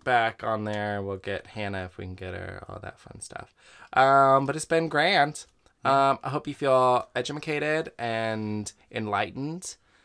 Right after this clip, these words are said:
Speaker 1: Um, and maybe you wanna try an open relationship now. Ask your partner or <laughs> get a partner first.
Speaker 2: Yeah.
Speaker 1: Um,
Speaker 2: Uh, step one.
Speaker 1: you know, be kind to each other on Grindr. Um,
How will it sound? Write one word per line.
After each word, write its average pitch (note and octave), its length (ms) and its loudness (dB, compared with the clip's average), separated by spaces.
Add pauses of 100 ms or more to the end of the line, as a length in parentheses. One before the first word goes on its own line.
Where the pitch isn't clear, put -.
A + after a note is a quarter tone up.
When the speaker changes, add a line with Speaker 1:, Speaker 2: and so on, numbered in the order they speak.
(240)
Speaker 1:
Um, G#2 680 0
and G2+ 760 -6 (520)
maybe G#2+ 180 -4
you A2 80 -2
wanna G#2 280 -2
try G#2+ 200 -4
an G2+ 80 -2
open G2+ 240 -4
relationship G2 520 -6
now. C#3 360 -2
Ask - 260 -8
your G2+ 80 -8
partner B2 600 -6
or F#2+ 480 -4 (120)
<laughs> A2 120 -18
get G2 140 -6
a - 40 -8
partner F#2 400 -8
first. G#2 440 -6 (200)
Speaker 2:
Yeah. A#2 500 8
Speaker 1:
Um, G#2+ 520 -2
Speaker 2:
Uh, F2 80 -14
step - 300 -16 (180)
one. E2 220 -10 (200)
Speaker 1:
you A#2 160 -8
know, F#2+ 340 -8 (180)
be C#3+ 100 0
kind A#2 460 -4
to B2+ 100 -6
each B2 160 -6
other A#2 180 -4
on A2 140 -4
Grindr. G#2+ 600 -4 (520)
Um, G2+ 800 -2